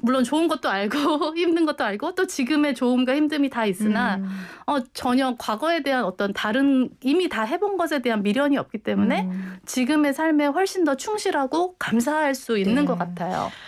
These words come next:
Speaker 2: 아, 후회 없는 삶을 산다는 게 사실 그냥 책에서 보는 글귀지 그게 쉽지
Speaker 1: <laughs>
Speaker 2: 않거든요. 특히 이삼십 대라는 시간이 인생에 있어서 우리에게 이렇게 인식되는 건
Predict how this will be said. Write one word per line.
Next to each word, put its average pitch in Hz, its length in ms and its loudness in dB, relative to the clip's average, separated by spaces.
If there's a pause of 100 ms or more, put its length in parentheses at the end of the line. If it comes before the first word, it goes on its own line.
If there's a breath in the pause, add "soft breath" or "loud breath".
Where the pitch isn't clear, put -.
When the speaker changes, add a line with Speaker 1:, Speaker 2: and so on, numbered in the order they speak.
(140 loud breath)
Speaker 2:
아, 226 440 2
후회 392 240 0
없는 403 280 0
삶을 339 320 0
산다는 359 440 0
게 311 120 0
사실 311 840 0
그냥 262 260 0
책에서 453 440 0
보는 269 280 2
글귀지 247 500 0
그게 254 260 0
쉽지 269 320 0
Speaker 1:
<laughs> - 20 2
Speaker 2:
않거든요. 214 680 0
특히 320 540 -2 (380 loud breath)
이삼십 339 580 0
대라는 254 460 2
시간이 240 520 2
인생에 254 420 4
있어서 208 600 0 (380 loud breath)
우리에게 190 1300 2 (280)
이렇게 214 480 0
인식되는 202 760 2
건 254 220 0